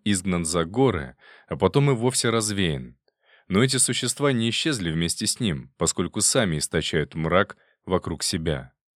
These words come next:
Огромная зала впереди, хоть и была освещена, имела глубину. И эта глубина... о, она уходила намного дальше самой залы, поглощая весь конец пиршественного пространства вместе с окнами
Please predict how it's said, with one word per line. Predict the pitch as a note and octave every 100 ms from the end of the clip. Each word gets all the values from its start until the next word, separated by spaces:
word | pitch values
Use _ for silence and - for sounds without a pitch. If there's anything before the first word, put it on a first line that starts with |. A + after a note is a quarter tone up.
| _ _ _ _
Огромная | - F#2 C#3 D3 C3+
зала | A2+ C#3+ C3+ A2
впереди, | - A2+ A#2 D3
хоть | C3 F2+ -
и |
была | F2 G2 A2
освещена, | F#2+ D#2+ - F2 G#2+ B2 - - - -
имела | G2 C#3 C3
глубину. | A#2+ B2 C3+ C3 F2 C2 _ _ _ _ _ _
И | F2
эта | F2+ F2+
глубина... | D#2+ D#2 C#2+ D2+ E2+ A2+ F#2+ C#2 _ _ _ _ _ _ _ _ _ -
о, | D#2+ G2 G#2 G2 E2+ C#2 C2 - - _ _
она | E2 G2+
уходила | B2 C3 A#2 C3+ A#2+
намного | A2+ A#2+ B2+ A2+
дальше | G2+ B2 A#2+ -
самой | G2+ G2+ G2 A2+
залы, | F2 E2+ G#2+ G#2 C2+ C2 - _ _ - -
поглощая | F2+ G2 G#2+ D3+ C#3
весь | A#2+ C3 -
конец | A#2 C3 B2+
пиршественного | - C3+ - A2 - G#2 G2
пространства | F#2 F#2+ F2+ - B2+ C3 - -
вместе | C#2+ F2 G#2 G2
с | - -
окнами | C#3 - F2+